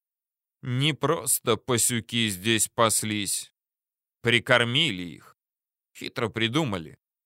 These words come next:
Если надо какие-то документы уничтожить так, чтобы никто не догадался, в них просто можно насыпать сырные крошки между страниц.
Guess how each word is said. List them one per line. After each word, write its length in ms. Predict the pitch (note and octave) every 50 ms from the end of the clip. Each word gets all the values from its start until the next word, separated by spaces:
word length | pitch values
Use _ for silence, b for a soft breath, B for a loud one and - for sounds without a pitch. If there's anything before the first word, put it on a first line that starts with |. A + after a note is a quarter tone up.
| _ _ _
Если 460 | - G#2 A2 D3+ A3+ A#3+ - G#3 G#3 G#3
надо 320 | G3+ G#3 A#3+ A#3 G3+ G#3
какие-то 500 | - F#3+ E3 - G3+ A3 G#3+ - G3+ F#3
документы 720 | D#3 D3 E3+ - - F3 E3 E3+ G3 A3+ A3 E3 A#2+ - G#2+
уничтожить 800 | G#2+ G#2+ A2 A#2 A#2+ - - - F#3 F3 D3 D3+ D#3+ C#3+ - _
так, 220 | - G#3 G3 D3 -
чтобы 340 | - - C#3 C3 B2+ C3
никто 680 | C3+ C#3 D#3+ G3+ A#3+ - - - _ _ G3 F#3+ F3 C3+
не 160 | A2 G#2 F#2+
догадался, 880 | F2 G#2+ F2 G#2+ A2 A2 A2 A2+ E3+ G3+ G#3 F#3 - - - - - - _ _ _ _ _ _ _ _ _ _ -
в 160 | - D3 F3+
них 300 | A#3+ C#4 E4 D4+ - _
просто 500 | - A3 A3+ A#3+ A#3+ A3+ - - G#3 F#3+
можно 380 | F3 G3 G#3+ G3 E3 F3+ E3+
насыпать 640 | D#3+ D3 C#3 C3+ B2 - - G3+ F#3+ - F#3 D#3+ C3+ -
сырные 480 | - - A3+ A3+ G#3+ G#3+ G#3+ G#3+ G#3
крошки 460 | G#3 G#3 F3+ C3+ G#2+ F#2+ - - -
между 380 | G2+ G2+ G2+ G#2 G2 E2+ G#2 G#2
страниц. 640 | - - - A#2 A2 G#2 G2+ G2 F#2 - - - -